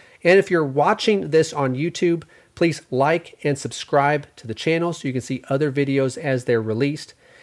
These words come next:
And if you see a news story that you think would make for a good discussion, please email that to me at andy at plain bible teaching dot com. Thanks again for listening,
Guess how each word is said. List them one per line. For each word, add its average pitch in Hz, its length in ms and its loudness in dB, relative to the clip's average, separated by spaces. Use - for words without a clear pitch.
And 175 120 6
if 214 80 0
you 226 60 -4
see 247 160 0
a 214 60 4
news 214 220 0
story 156 260 4
that 123 180 -4
you 151 60 -2
think 170 200 0
would 156 120 -2
make 156 180 0
for 160 160 -2
a 143 60 0
good 147 240 -2
discussion, 170 640 0
please 170 320 0
email 185 340 2
that 165 200 0
to - 100 -6
me 156 200 0
at - 140 -4
andy 180 480 0
at 143 160 -2
plain 143 320 -2
bible 131 260 -2
teaching 127 540 -6
dot 113 240 -2
com. 98 360 -6
Thanks 160 280 2
again 208 180 4
for 202 120 -4
listening, 123 480 0